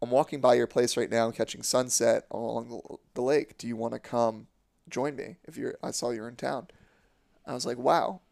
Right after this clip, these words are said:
you have no idea what that meant to me," because that was the confirmation I was looking for. That's what I've been seeking, is just the random hitting me up to hang out for no other reason than to just hang out and spend quality time together.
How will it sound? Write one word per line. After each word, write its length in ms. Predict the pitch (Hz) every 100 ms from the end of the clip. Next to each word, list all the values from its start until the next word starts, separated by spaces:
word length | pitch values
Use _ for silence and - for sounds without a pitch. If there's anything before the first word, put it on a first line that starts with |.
| _
you 160 | - 156
have 160 | 139
no 120 | 131
idea 380 | 127 123 123 120
what 380 | 123 127 - -
that 280 | 113 151 -
meant 240 | 117 107
to 120 | - 110
me," 300 | 117 131 123 -
because 200 | 139 -
that 220 | 131 139
was 140 | 123
the 80 | -
confirmation 580 | - 120 117 117 - -
I 40 |
was 120 | -
looking 280 | 120 - -
for. 400 | - - - 180 _ _ _ -
That's 240 | 135 -
what 100 | 165
I've 200 | 131 -
been 180 | 120 117
seeking, 600 | - 131 131 - 117 117
is 340 | 123 117 - - _ _ _
just 380 | - 131 - _
the 300 | 131 131 123 - _ _
random 960 | 123 127 143 151 160 151 151 143 131 _ _ _
hitting 360 | - 156 156
me 160 | 143 135
up 280 | 131 - -
to 360 | 131 127 127 120
hang 220 | 131 131
out 200 | 131 -
for 120 | -
no 180 | 123 123
other 180 | 113 120
reason 380 | 113 120 113 -
than 340 | 117 120 127 _
to 100 | -
just 260 | - 123 -
hang 200 | 131 123
out 160 | 123 -
and 100 | -
spend 220 | - 113
quality 340 | - 98 -
time 280 | - 104 98
together. 380 | - 113 -